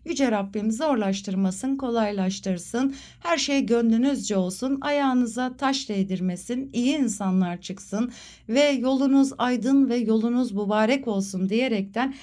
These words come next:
her zaman söylüyorum. İlk önce siz, siz kendinize değer verirseniz, siz kendinizi severseniz lütfen kendinize çok fazlasıyla sarılın. "Canım kendim." deyin, "Aslan kendim." deyin, "Neler atlattım." deyin, "Seni çok seviyorum." deyin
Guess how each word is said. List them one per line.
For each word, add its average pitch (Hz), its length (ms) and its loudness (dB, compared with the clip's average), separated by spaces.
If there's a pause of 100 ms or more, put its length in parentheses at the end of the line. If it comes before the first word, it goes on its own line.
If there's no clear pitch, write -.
(100)
her 320 200 -4
zaman 233 320 0
söylüyorum. 214 720 2
İlk 269 160 -6
önce 220 300 2
siz, 208 340 -4
siz 277 240 -10
kendinize 214 580 -2
değer 208 300 -2
verirseniz, 202 520 -2
siz 233 220 -8
kendinizi 214 560 -4
severseniz 220 760 -2 (380)
lütfen 220 580 0
kendinize 208 600 -2
çok 285 280 -4
fazlasıyla 196 680 -2
sarılın. 190 640 -2
"Canım 277 360 4
kendim." 185 460 0
deyin, 196 240 2 (280)
"Aslan 277 440 -2
kendim." 202 460 2
deyin, 202 300 0
"Neler 311 240 2
atlattım." 202 720 0
deyin, 190 180 2
"Seni 277 320 -2
çok 277 220 -2
seviyorum." 202 580 0
deyin 226 220 0